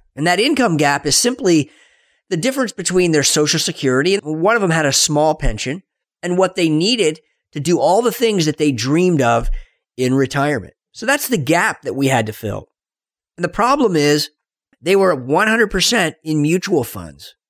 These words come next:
And when we looked at the details, those mutual funds were generating about one percent interest in dividends.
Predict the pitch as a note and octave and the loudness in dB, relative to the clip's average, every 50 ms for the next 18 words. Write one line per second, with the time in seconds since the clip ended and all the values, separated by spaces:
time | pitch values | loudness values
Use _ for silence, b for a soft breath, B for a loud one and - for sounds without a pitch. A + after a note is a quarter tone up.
0 | _ _ _ _ _ _ _ _ _ - D3 D3 D3+ D3+ D#3 D3+ D3+ D#3 D3+ C#3+ | _ _ _ _ _ _ _ _ _ -2 0 0 2 2 2 2 2 2 2 2
1 | D3 E3+ G3+ G3 - A#3 A#3 - A#3+ F#3+ F3+ A#3 C4 B3+ - F#3 E3 D#3 C#3+ D3 | 2 0 0 0 0 -2 -2 0 -2 0 2 2 2 2 2 2 2 2 2 2
2 | D3+ C#3+ - - _ _ _ _ _ _ _ _ _ _ _ - G3+ G#3+ F3 F3 | 0 0 -2 -6 _ _ _ _ _ _ _ _ _ _ _ 0 0 0 2 2
3 | G3 A3 B3+ - - - - - - E3 D3+ D3 D3 D#3+ E3 E3 - - _ _ | 2 2 4 4 4 2 2 0 0 0 0 2 2 0 0 -2 -6 -10 _ _
4 | _ _ _ _ - F3 E3+ C#3+ D#3 F#3 A3 B3+ A#3+ A3 G3 F#3 E3+ D#3+ D3 D3+ | _ _ _ _ -4 -4 -2 0 2 2 2 2 2 2 2 2 2 2 2 2
5 | D3+ D3+ C3+ B2 B2 A#2 A#2 B2 B2+ D3+ F3 G3+ - A3+ B3+ B3 - - D4+ D4 | 2 0 0 -2 -6 -4 0 0 0 2 0 0 0 0 0 0 0 0 2 2
6 | A#3+ G3 F3 - _ _ D#3+ E3+ E3+ - F3+ E3 - F3+ E3+ D3 E3 G#3 G#3+ F#3 | 0 0 -2 -6 _ _ -6 -4 -4 -2 -2 -2 -2 0 0 2 2 2 2 2
7 | B2+ E2+ D2 C#2+ - - - | 0 -2 -4 -10 -18 -20 -20